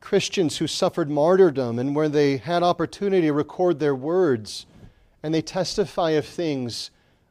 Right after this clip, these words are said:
of all that's going to come upon them and threats that are given to their bodies, and they say, "Listen, I know not what will come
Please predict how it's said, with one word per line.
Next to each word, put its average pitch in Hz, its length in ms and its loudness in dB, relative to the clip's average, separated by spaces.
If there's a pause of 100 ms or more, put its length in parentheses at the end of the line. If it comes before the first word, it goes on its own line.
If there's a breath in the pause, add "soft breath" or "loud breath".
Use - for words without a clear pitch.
of 143 560 0
all 208 300 8
that's 196 200 4
going 180 180 0
to 165 60 2
come 190 240 -2
upon 175 480 0
them 139 180 0
and 135 140 -2
threats - 380 -2
that 180 100 0
are 170 80 2
given 165 280 0
to 165 120 -6
their 160 140 0
bodies, 160 420 0
and 156 100 -4
they 151 80 -2
say, 156 300 -4
"Listen, 147 580 -6 (720 soft breath)
I - 60 -14
know 156 100 -6
not 151 260 4
what 151 140 2
will 139 80 2
come 156 460 0